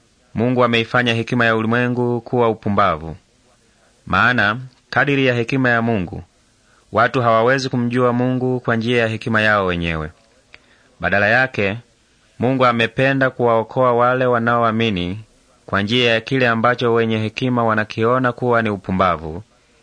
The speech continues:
yani ujumbe tunaouhubiri. Wayahudi wanataka ishara,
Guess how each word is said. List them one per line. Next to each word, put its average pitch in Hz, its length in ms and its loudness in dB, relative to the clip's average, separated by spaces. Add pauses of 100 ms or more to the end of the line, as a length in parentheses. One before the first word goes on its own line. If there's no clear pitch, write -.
(120)
yani 98 260 -2
ujumbe 117 480 0
tunaouhubiri. 90 920 -2 (1040)
Wayahudi 107 680 0 (540)
wanataka 101 460 0
ishara, 101 520 -2